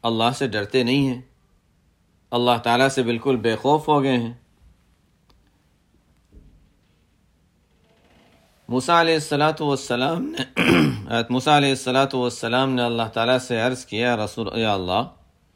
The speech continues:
قال رب انی اخاف ان یکذبون، موسیٰ علیہ السلام نے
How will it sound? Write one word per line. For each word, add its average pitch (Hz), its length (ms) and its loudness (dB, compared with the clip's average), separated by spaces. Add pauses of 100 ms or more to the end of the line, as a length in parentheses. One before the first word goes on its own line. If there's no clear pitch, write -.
(640)
قال 120 220 4
رب 139 320 0
انی 151 380 2
اخاف 143 360 2
ان 143 120 0
یکذبون، 135 800 0 (1500)
موسیٰ 95 240 -2
علیہ 101 200 -2
السلام 120 340 -2
نے 101 200 -6